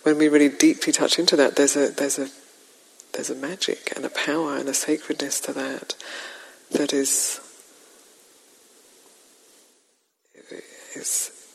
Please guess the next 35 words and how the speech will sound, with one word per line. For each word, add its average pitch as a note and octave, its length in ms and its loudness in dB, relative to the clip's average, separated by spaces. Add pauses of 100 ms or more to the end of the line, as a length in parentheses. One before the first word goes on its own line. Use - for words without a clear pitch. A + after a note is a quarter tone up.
(120)
is - 240 -4
huge. - 680 -2
It - 140 -2
is, - 180 0 (280)
it's, - 440 -4
uh, C3 220 -6 (600)
in D3+ 80 0
a D3 40 4
way, D3+ 120 8
it's - 180 4
like C#3 160 -2
it's, C#3 120 2
it's, C3+ 220 -2 (160)
it's C#3+ 140 0
our C#3 140 2
birthright, C3+ 880 0 (180)
and C#3+ 120 -8
it's, - 400 0
uh, C#3 260 -8 (920)
it's - 200 -2
waiting D3 420 2
for C#3 260 0
us, - 420 -4 (800)
or C3+ 240 4 (100)
not - 240 2
necessarily C3+ 360 0
it's C3+ 120 0
waiting, C#3+ 320 2
but C3 180 2
the, - 100 2
the, - 340 0
the C#3+ 100 6
opportunity D3 840 2
is B2+ 200 0
waiting C#3 560 0